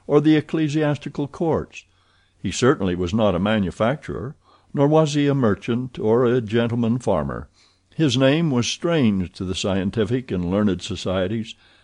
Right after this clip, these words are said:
and he never was known to take part in the sage deliberations of the Royal Institution, or the London Institution, the Artisans' Association, or the Institution of Arts and Sciences.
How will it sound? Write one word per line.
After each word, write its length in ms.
and 140
he 60
never 260
was 220
known 340
to 80
take 320
part 340
in 120
the 80
sage 520
deliberations 1000
of 140
the 100
Royal 380
Institution, 800
or 200
the 80
London 500
Institution, 880
the 160
Artisans' 500
Association, 960
or 180
the 160
Institution 680
of 120
Arts 320
and 120
Sciences. 720